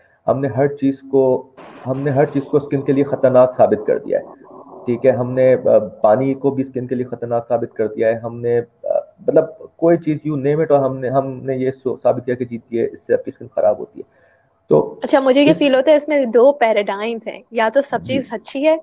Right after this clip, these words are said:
Speaker 2: वो
Speaker 1: जी।
Speaker 2: बिला खौफ व खतर सब चीज़ हो रही है,
Speaker 1: जी,
Speaker 2: या तो
Speaker 1: जी।
Speaker 2: इतना डर गए हैं कि basic चीज़ भी नहीं हो रही है।
Speaker 1: बिल्कुल
Speaker 2: कोई
Speaker 1: सही है,
Speaker 2: बीच
Speaker 1: बिल्कुल
Speaker 2: में
Speaker 1: सही।
Speaker 2: कोई म्यान
Speaker 1: बीच
Speaker 2: रवि
Speaker 1: का कोई
Speaker 2: तवाज़ुन नहीं है।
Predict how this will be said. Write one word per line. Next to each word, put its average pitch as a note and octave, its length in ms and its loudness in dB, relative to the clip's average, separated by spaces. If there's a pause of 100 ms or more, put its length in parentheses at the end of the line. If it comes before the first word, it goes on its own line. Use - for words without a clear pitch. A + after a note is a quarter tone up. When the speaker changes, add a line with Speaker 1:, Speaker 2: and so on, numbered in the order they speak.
(360)
Speaker 2:
वो A3 220 0
Speaker 1:
जी। A2 240 -8
Speaker 2:
बिला C4 320 2
खौफ A#3+ 360 -2
व - 20 2
खतर C#4 260 2
सब A#3 180 -4
चीज़ C#4+ 220 0
हो D#4 80 4
रही D4+ 160 2
है, F4+ 100 0
Speaker 1:
जी, A3+ 640 -4
Speaker 2:
या B3 100 2
तो C#4+ 160 2
Speaker 1:
जी। G#3 60 0
Speaker 2:
इतना D#4+ 180 2
डर B3+ 180 2
गए C#4 240 2
हैं D#4 100 0
कि D4+ 120 0
basic C4 380 0
चीज़ C4 220 -4
भी A#3 100 -6
नहीं F#3+ 140 -10
हो F#3+ 80 -8
रही - 220 -10
है। G#3 180 -14
Speaker 1:
बिल्कुल C#3 300 2
Speaker 2:
कोई G3+ 80 0
Speaker 1:
सही - 100 0
है, - 40 -6
Speaker 2:
बीच C4 200 0
Speaker 1:
बिल्कुल - 180 -2
Speaker 2:
में D4+ 80 2
Speaker 1:
सही। D4+ 80 -2
Speaker 2:
कोई C4 400 2 (140)
म्यान A#3+ 260 0
Speaker 1:
बीच C#4+ 80 4
Speaker 2:
रवि C#4 160 2
Speaker 1:
का C#4+ 80 6
कोई C4+ 100 -6
Speaker 2:
तवाज़ुन A#3+ 480 2
नहीं A#3 240 0
है। - 140 -10